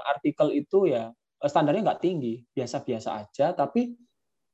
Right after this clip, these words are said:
aku bisa, ya ini juga, jadi keduanya itu harus balance sih menurutku ya. Tapi karena dengan presentasi, akhirnya ya semua itu bi-, jadi, apa ya, poin plus kayak gitu. Jadi gini,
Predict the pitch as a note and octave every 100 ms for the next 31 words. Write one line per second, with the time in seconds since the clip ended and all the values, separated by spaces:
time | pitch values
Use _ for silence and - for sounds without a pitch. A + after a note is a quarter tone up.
0 | _ _ _ _ F#3 C#4 E3+ E3 F3 E3+
1 | E3+ E3+ - D3+ F#3 A3 D3+ C3 - _
2 | _ D3 G3 G#3 F3 D3 D3 G3+ D3 C3
3 | - A#2 B2 B2 A#2 A2+ G#2+ G#2 - G#2+
4 | G2 - _ _ _ _ _ _ _ _
5 | _ - D#3 C#4 A#3+ A#3 - - E3 F3
6 | D3+ C3 C3 D#3 - D#3+ G3 F#3+ - C3+
7 | B2 B2 D3 D#3+ G3+ G3 F3 _ _ D#3
8 | D#3 E3+ E3+ E3+ A3+ C3+ - _ C3+ B2+
9 | B2 A#2 A#2+ - _ _ _ E3+ E3+ A2+
10 | A2+ - C3 C3+ C3 - A2+ - - A#2+
11 | A2+ G#2+ - F#3+ C3